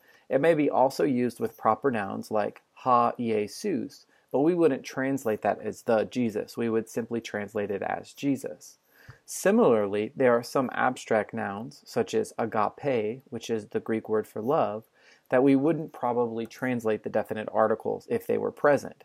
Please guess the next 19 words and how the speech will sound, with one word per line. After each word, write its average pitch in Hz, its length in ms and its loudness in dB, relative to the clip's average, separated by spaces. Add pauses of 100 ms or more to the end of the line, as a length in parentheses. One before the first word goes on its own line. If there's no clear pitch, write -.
So 110 320 0
even 131 240 0
if 117 180 -4
we 110 80 -4
saw, 120 320 0
"Hey, 113 340 -2
agape," 107 800 -4 (460)
we 131 260 0
might 135 260 2
translate 104 560 -2
that - 220 -4
simply 104 340 -4
as 95 200 -8
love 98 340 0
rather 98 300 -2
than 95 180 -8
as 92 220 -8
the 107 280 -2
love. 92 380 -8